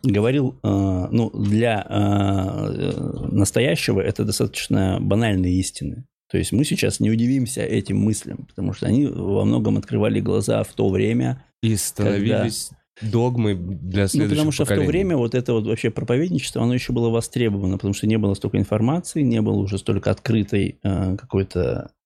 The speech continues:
Speaker 1: э, а, открытого парирования, э, всего.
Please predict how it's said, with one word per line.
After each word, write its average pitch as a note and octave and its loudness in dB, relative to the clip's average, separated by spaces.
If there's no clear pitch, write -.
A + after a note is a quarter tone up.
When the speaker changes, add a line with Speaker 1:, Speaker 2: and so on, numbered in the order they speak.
Speaker 1:
э, B2 2
а, F2+ 4
открытого G#2+ 2
парирования, F2+ 2
э, F2+ 0
всего. F#2+ 0